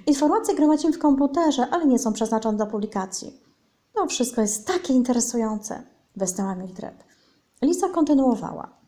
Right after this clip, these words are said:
„Faulkner, Hemingway, Virginia Woolf, T S Eliot, Raymond Chandler i doktor Seuss to cenniejsi aktorzy”. Co dziwne, doktor Seuss rzadko pojawia się na rynku cennych książek.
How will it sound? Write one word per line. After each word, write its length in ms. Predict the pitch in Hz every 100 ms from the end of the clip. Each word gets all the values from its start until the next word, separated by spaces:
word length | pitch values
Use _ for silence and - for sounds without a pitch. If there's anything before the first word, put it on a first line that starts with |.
| _ _ _ _ -
„Faulkner, 680 | 370 349 349 349 294 285
Hemingway, 800 | 277 254 254 247 240 247 247 247
Virginia 360 | 233 220 202 196
Woolf, 460 | 208 233 247 247 - - _ 208
T 60 | -
S 200 | 196 -
Eliot, 460 | 220 226 226 226 226
Raymond 440 | 180 175 185 -
Chandler 580 | 233 226 233 226 226 240 - - _
i 80 | 208
doktor 340 | 302 285 277
Seuss 520 | 254 330 349 208 - - - - -
to 260 | 466 403
cenniejsi 500 | - 415 320 214 -
aktorzy”. 580 | 202 - 202 196 - - - _ _ _ _ 214
Co 140 | 233
dziwne, 460 | 226 370 208 196 -
doktor 380 | 196 330 - 427
Seuss 380 | - 381 370 285
rzadko 300 | 440 453 226
pojawia 240 | 220 214
się 120 | 214
na 120 | 214 214
rynku 260 | 220 226
cennych 260 | 220 208 220
książek. 440 | - 269 269 -